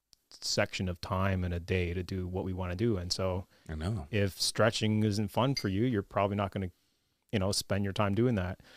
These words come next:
Speaker 1: What I've found lately is, um, you know, I, I still wanna do what I wanna do in the limited time that I have, but stretching and my,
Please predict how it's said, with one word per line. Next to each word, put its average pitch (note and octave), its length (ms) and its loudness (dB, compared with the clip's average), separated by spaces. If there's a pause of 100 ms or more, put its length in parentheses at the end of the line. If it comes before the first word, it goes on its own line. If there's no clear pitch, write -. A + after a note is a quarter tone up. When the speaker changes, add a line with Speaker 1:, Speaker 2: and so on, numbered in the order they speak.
(380)
Speaker 1:
What G#2 120 4
I've G2+ 100 4
found A#2 480 8
lately G2+ 480 4
is, F#2 240 0
um, F2 420 0 (1160)
you A2 80 6
know, G2+ 200 6
I, F#2 200 2 (600)
I A2 60 0
still D3+ 240 6
wanna A#2 240 6 (380)
do G#2 280 4
what G2+ 160 6
I G2+ 60 6
wanna G2 260 4
do G2+ 360 0
in F#2+ 80 2
the F#2 80 0
limited F#2+ 320 0
time F#2+ 220 0
that A2 100 4
I A2+ 40 4
have, C#3 280 2 (240)
but G2+ 380 4 (520)
stretching B2+ 680 4
and G#2 180 4
my, F#2+ 560 0